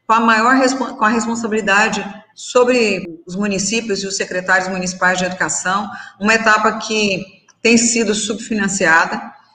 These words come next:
Em média, a cada cem crianças que, que procuram a creche ou uma vaga em creche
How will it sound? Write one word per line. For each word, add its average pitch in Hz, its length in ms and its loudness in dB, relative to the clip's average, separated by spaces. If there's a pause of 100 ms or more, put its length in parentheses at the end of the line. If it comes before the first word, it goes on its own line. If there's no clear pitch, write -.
(160)
Em 240 140 4
média, 214 400 4
a 185 40 0
cada 208 260 2
cem 254 880 -4
crianças 190 520 -4
que, 208 140 -12 (180)
que 190 540 -6 (520)
procuram 220 520 4
a 190 100 4
creche 202 460 2
ou 185 60 -4
uma 180 120 2
vaga 196 340 2
em 185 80 -4
creche 196 480 2